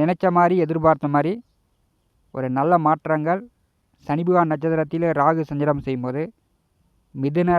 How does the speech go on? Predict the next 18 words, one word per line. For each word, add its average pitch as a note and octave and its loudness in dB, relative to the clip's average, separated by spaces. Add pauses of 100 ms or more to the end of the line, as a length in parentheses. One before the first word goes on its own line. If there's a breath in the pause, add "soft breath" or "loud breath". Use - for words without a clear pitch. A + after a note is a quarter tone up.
ராசி D3+ 0 (160)
அன்பர்களுக்கு C3 -4 (100)
உண்டு. A#2+ -6 (1040)
பாக்கியாதிபதி F#3+ 4
சனி E3+ -2
நட்சத்திரத்திலே F3 0 (120)
ராகு F3 4
சஞ்சாரம் D#3 -2
செய்யும்போது C3 -2 (1200)
தந்தையிடம் F3+ 2
போட்டி E3+ 0
போடாதீங்க, D3 2 (920)
எகடாவடமா D#3+ 4 (100)
பேசாதீங்க. C#3 -2 (1160)
தந்தை G3 4 (120)
வழி F3 2 (140)
உறவுகளிடம், D3+ 0 (320)
சித்தப்பா, D3+ 0